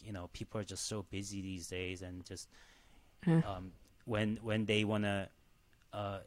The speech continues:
Speaker 1: clients, when, when, when someone, a relative or their parents, uh, father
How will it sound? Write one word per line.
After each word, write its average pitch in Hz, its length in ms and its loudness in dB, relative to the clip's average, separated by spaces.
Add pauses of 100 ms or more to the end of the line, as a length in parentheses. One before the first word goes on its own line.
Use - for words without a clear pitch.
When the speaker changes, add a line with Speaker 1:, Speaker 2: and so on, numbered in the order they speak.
(280)
Speaker 1:
clients, 110 580 0
when, 113 240 2
when, 110 380 -2
when 113 180 -2
someone, 113 540 0
a 98 100 -2
relative 101 540 0
or 101 160 -2
their 98 240 -2 (140)
parents, 101 500 -4 (180)
uh, 98 180 -2
father 98 600 0